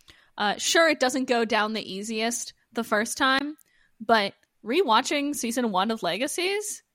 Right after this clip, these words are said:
kind of fucks because of the Malivore plotline. I hate to break it to you. The Malivore plotline is what's making that show good and making it have lasting value. The Malivore plotline is also what's stopping them from falling into, like, a Supernatural-esque,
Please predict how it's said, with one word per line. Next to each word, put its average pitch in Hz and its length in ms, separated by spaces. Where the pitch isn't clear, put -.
kind 285 280
of - 120
fucks 220 400
because 226 400
of 214 120
the 208 100
Malivore 185 440
plotline. 113 680
I 254 80
hate 381 200
to 403 60
break 226 280
it 208 100
to 208 80
you. 156 280
The 233 60
Malivore 381 460
plotline 247 400
is 254 140
what's 240 180
making 247 380
that 220 200
show 208 380
good 202 380
and 185 220
making 202 300
it 196 120
have 190 300
lasting 190 500
value. 180 600
The 349 80
Malivore 453 440
plotline 392 340
is - 80
also 359 380
what's 302 240
stopping 277 400
them 269 120
from 254 200
falling 247 340
into, 240 220
like, 226 280
a 240 80
Supernatural-esque, 233 1300